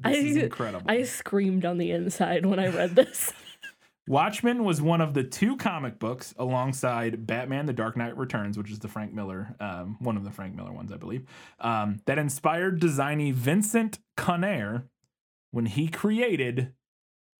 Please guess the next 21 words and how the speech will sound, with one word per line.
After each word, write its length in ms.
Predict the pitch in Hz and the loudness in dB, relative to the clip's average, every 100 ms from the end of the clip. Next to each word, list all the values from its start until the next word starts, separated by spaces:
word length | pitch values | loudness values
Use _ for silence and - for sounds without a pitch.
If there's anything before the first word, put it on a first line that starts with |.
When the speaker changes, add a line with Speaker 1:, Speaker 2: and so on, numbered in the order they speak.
| _ - | _ -14
Speaker 2:
Comic 400 | - 101 101 104 | -6 -4 -2 -4
Sans. 640 | - 107 80 92 104 - - | -6 -6 -6 -6 -4 -2 -2
<laughs> 40 | - - - - - - 539 508 508 - 508 - - - - 330 - | -4 -14 -4 2 6 6 4 2 0 2 -2 -2 -4 -6 -12 -12 -14
So 160 | - 175 | -2 0
you 300 | 160 202 247 | 2 2 2
have 560 | 175 165 156 160 147 127 - - - - - - _ | 0 0 0 0 0 0 -2 -12 -14 -14 -18 -20 _
Watchmen 760 | 120 123 143 - - 254 311 285 - - - - - | -2 2 4 2 0 0 2 0 -2 -14 -20 -12 -2
and 300 | 151 147 147 | 0 0 -2
The 160 | 151 | 0
Dark 320 | 143 156 170 170 | 2 4 4 2
Knight 220 | 165 156 | 2 0
Returns 680 | 151 - 160 143 131 127 - | -2 0 0 0 0 -2 -2
to 120 | 147 | -2
thank 480 | 147 131 120 117 - _ _ _ _ | 0 -2 -2 -6 -14 _ _ _ _
for 140 | 131 | -4
Comic 400 | 131 - 127 127 | -2 -2 0 0
Sans, 680 | 127 127 107 113 - - - - _ - _ | -2 -4 -2 -4 -4 -8 -10 -10 _ -20 _
<laughs> 400 | - _ _ _ | -20 _ _ _
which 200 | 196 180 | 4 4
is 140 | 175 151 | 4 2
amazing. 540 | 135 120 113 110 165 | 2 0 -2 -2 -2